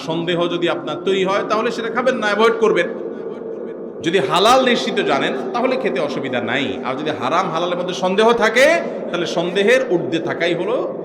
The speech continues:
তাকওয়ার দাবি। রোজা অবস্থা গীবত করলে কি হয়? রোজা অবস্থা গীবত করলে রোজার, রোজার অঙ্গহানি হয়,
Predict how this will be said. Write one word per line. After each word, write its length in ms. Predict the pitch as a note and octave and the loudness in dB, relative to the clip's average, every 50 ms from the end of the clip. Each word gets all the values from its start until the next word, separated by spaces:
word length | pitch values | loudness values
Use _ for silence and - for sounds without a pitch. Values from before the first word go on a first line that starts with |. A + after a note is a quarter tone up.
| - - - | -10 -6 -6
তাকওয়ার 500 | A#2+ A2 - - B2+ C#3 D#3 F#3+ A3+ B3+ - - - - - - - - - - - - - | -6 -6 -4 -4 0 2 2 4 4 2 0 -2 -6 -8 -10 -10 -12 -12 -12 -12 -12 -10 -10
দাবি। 220 | E2+ D#2+ D2+ D2+ - - - - - - - - - - - - - - - - - - - - - - - - - - - - | -10 -10 -10 -10 -12 -12 -14 -14 -14 -14 -14 -14 -14 -16 -14 -16 -16 -16 -16 -16 -16 -16 -16 -16 -16 -16 -16 -16 -16 -12 -2 2
রোজা 220 | D#3 F#3+ F#3 G#3+ | 2 4 6 6
অবস্থা 380 | G#3 G#3+ G#3+ A3 A3 - B3+ A#3+ | 6 6 4 4 2 2 2 2
গীবত 260 | A3 A3 G#3 G#3+ G#3+ G#3 G#3+ | 2 2 2 2 0 2 2
করলে 200 | A3+ A3+ A3+ G#3 | 2 2 2 0
কি 200 | A3 G#3+ F#3+ D#3 | 0 0 0 2
হয়? 180 | D3+ C3+ G#2+ | 2 2 2
রোজা 220 | G2+ D3 F3 G3+ G#3 | 2 2 2 2 2
অবস্থা 260 | G#3+ G3+ G#3 - A#3 | 2 2 0 0 0
গীবত 240 | A3 G#3+ G3+ A3 G#3+ | 0 2 2 2 2
করলে 540 | G#3+ A3 A3 A3+ A3+ A#3 B3 C4 C#4 E4 - - - - - | 2 2 2 2 4 4 6 6 4 4 2 -2 -4 -4 -2
রোজার, 760 | D3+ D#3+ E3+ D3+ F3 F#3+ G3+ A3 A3+ - - - - - - - - - - - - - - - - - - - - - - - - - - - - - B2 | 0 0 2 2 4 4 4 4 2 2 0 -4 -6 -6 -8 -8 -8 -8 -8 -8 -8 -8 -8 -8 -8 -8 -8 -10 -10 -10 -10 -10 -12 -12 -12 -10 -8 -4 -4
রোজার 580 | D3 D3+ D3 D#3+ E3 F3+ G3 G3 G3 - - | -2 -2 0 0 2 2 0 0 -4 -4 -4
অঙ্গহানি 460 | - E3+ E3 E3 C#3+ - C3+ B2 A#2 - - | -4 -2 -2 -2 -2 -2 -4 -6 -6 -8 -8
হয়, 120 | E2 D2+ | -8 -10